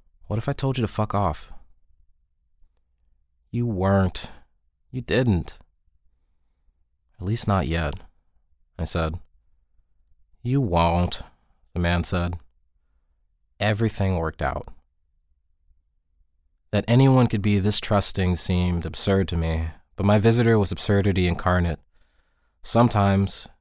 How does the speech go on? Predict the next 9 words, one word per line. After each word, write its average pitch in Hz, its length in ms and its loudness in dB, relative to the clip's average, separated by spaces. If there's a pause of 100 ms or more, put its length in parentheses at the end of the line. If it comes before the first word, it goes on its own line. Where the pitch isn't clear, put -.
(140)
mid-speech, 101 760 -2 (160)
he'd 104 160 -2
drift 120 320 2
off 104 380 4
and 92 340 0
he 98 180 -4
wouldn't 120 320 0
come 107 140 2
back. 92 380 2